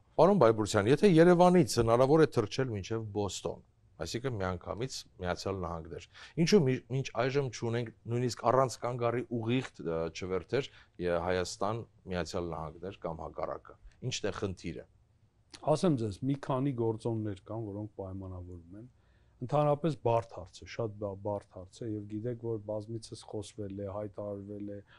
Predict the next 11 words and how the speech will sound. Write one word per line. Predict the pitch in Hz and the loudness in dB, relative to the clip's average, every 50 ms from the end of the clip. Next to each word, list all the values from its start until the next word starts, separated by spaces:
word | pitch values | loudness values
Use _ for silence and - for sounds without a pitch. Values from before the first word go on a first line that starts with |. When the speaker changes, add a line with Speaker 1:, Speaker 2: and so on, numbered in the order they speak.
| _ _ _ | _ _ _
Speaker 2:
ուղիղ | - 113 107 107 107 - | -6 -6 -4 -4 -6 -8
թռիչքների | _ - 110 101 98 - - 113 104 104 101 | _ -10 -10 -10 -10 -12 -10 -10 -8 -8 -8
մասին, | 101 104 101 98 - - 135 123 | -10 -10 -12 -12 -12 -12 -10 -8
և | 113 107 101 | -8 -8 -8
մինչև | 104 107 104 - - | -8 -12 -12 -10 -10
հիմա | 117 104 104 107 113 120 123 123 113 _ | -10 -10 -10 -8 -6 -6 -6 -6 -8 _
դեռևս | - - 98 107 107 110 117 117 - _ _ _ _ _ _ _ _ | -16 -16 -12 -10 -10 -10 -10 -12 -12 _ _ _ _ _ _ _ _
չի | - - - 123 | -14 -6 -4 -2
իրականացվել։ | 110 101 95 92 90 - 92 87 85 82 - - - _ - - | -2 -2 -4 -8 -10 -14 -16 -16 -18 -18 -20 -20 -20 _ -20 -18
Ցայսօր | - - 123 117 120 - - 147 131 139 | -4 -2 0 0 0 0 0 0 2 4
էլ | 147 151 | 4 2